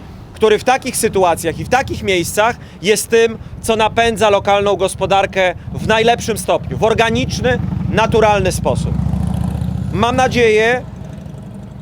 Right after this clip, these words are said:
że ci, którzy głosowali za tą specustawą w dwa tysiące siedemnastym roku, A wśród nich Rafał Trzaskowski, który dzisiaj twierdzi, że nie jest zwolennikiem już tego przekopu,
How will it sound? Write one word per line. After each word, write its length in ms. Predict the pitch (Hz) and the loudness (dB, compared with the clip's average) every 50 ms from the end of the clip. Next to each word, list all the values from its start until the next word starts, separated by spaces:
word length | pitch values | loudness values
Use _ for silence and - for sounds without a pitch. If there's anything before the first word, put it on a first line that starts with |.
| - - - - - - - - - - | -16 -16 -16 -16 -16 -16 -16 -16 -14 -12
że 200 | 180 147 208 226 | -6 -2 0 0
ci, 280 | 220 - - 269 277 262 | 0 0 0 0 0 -2
którzy 520 | - - 240 226 175 202 226 220 220 214 185 160 - - - - - - 143 | -2 -2 -2 -2 2 2 4 4 4 4 2 -2 -8 -14 -18 -18 -16 -10 -2
głosowali 880 | 170 220 226 220 - 233 220 190 240 240 233 190 156 139 131 127 139 151 143 | 0 2 2 2 2 0 2 2 2 2 2 0 0 -2 -4 -6 -8 -10 -12
za 220 | - 139 190 180 | -2 0 0 0
tą 120 | 185 202 185 | 0 -2 -4
specustawą 800 | - - 208 208 - 196 180 - - 214 202 185 143 147 135 | -2 0 0 0 0 -2 -6 -4 0 2 2 2 2 0 -2
w 40 | 131 | 0
dwa 200 | 120 165 190 185 | 0 0 0 0
tysiące 380 | - 185 - 190 185 - 175 160 | -2 -4 -4 -6 -6 -6 -6 -6
siedemnastym 640 | - 185 180 180 170 175 180 175 - - 185 170 170 | -6 -2 -2 0 0 0 0 -2 -2 -4 -2 0 2
roku, 300 | 160 139 - 135 113 - - - - - - - - - - - | 2 2 0 -4 -8 -10 -10 -12 -14 -14 -14 -14 -16 -12 -4 -2
A 120 | 185 202 | -2 -2
wśród 280 | - - 233 233 233 247 | 0 0 0 0 0 -2
nich 300 | 247 247 247 220 - 214 | -2 -2 -2 -2 0 0
Rafał 320 | 226 226 220 - 240 220 | 0 0 2 0 -2 -2
Trzaskowski, 680 | - - 233 - - - 196 165 151 - - - - - - - - - - - - - - - - - - | 0 -2 -2 -2 0 0 0 0 0 -4 -10 -16 -20 -20 -20 -20 -20 -20 -20 -20 -20 -20 -20 -20 -20 -20 -4
który 260 | - 226 226 220 196 | 0 4 4 4 4
dzisiaj 680 | 151 202 226 208 - 233 220 220 226 226 240 233 214 - | 2 -2 -2 0 0 2 2 4 4 2 0 -2 -6 -12
twierdzi, 380 | - - 208 208 208 196 202 202 | -6 0 0 0 2 0 -2 0
że 140 | 202 233 240 | 0 2 4
nie 120 | 262 254 | 4 4
jest 300 | 226 175 143 - - - | 4 4 2 0 -4 -10
zwolennikiem 720 | 135 120 139 175 175 175 165 165 170 170 - - 170 160 160 | -12 -2 0 2 2 2 2 0 -2 -4 -2 -2 -2 0 0
już 180 | 165 156 - | -2 -4 -2
tego 240 | - 175 156 143 147 | -2 -2 -2 -2 -4
przekopu, 640 | - - 165 156 - 170 165 156 - 151 156 147 | -2 -4 -4 -2 0 0 0 0 0 0 0 0